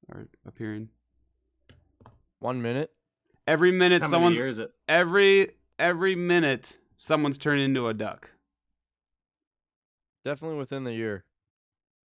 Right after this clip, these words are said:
Speaker 1: So how
Speaker 3: Okay,
Speaker 1: many,
Speaker 3: so
Speaker 1: how many
Speaker 3: that's,
Speaker 1: ducks is that? Should we do
Speaker 3: that's,
Speaker 1: math?
Speaker 3: that, that's, that's twenty-four ducks a day.
Speaker 2: No, <laughs> man. Jesus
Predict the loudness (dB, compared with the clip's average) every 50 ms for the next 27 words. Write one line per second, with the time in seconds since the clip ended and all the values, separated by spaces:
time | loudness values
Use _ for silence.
0 | _ _ _ -4 0 2 2 4 4 4 4 6 6 4 4 4 4 4 4 4
1 | 6 6 6 6 6 2 -4 -4 -2 0 0 0 0 0 -4 -8 _ _ _ _
2 | -12 -6 -4 0 2 2 2 4 4 4 4 2 0 -2 -6 _ _ _ _ _
3 | _ _ _ _ _ _ _ _ -4 -2 0 -2 -2 -2 -2 0 0 0 0 -2
4 | -8 -8 -6 -6 -6 -6 -6 -4 -6 -6 -6 -8 -10 -12 -12 -12 -16 -16 -16 -16
5 | -14 -14 -14 -14 -14 -16 _ _ _ _ _ _ _ _ _ _ _ _ _ _
6 | _ _ _ _ _ _ _ _ _ _ _ _ _ _ -6 -4 -4 -2 -2 -4
7 | -6 -8 -8 -12 -14 -14 -14 -14 -14 -14 -14 _ -20 -20 -20